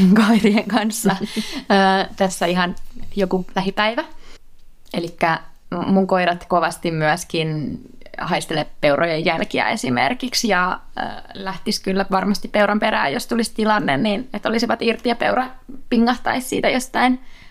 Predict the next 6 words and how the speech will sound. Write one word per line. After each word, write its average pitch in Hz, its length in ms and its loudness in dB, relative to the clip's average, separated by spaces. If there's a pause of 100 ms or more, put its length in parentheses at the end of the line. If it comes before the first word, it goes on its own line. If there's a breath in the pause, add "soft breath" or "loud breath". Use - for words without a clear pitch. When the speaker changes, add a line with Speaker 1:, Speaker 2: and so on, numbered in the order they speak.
(120 soft breath)
Speaker 1:
läheltä. 196 480 0
Öm, 190 1300 0 (500)
mä 208 300 4 (140)
oon 202 160 4
menossa 196 300 2
tekemään 185 580 0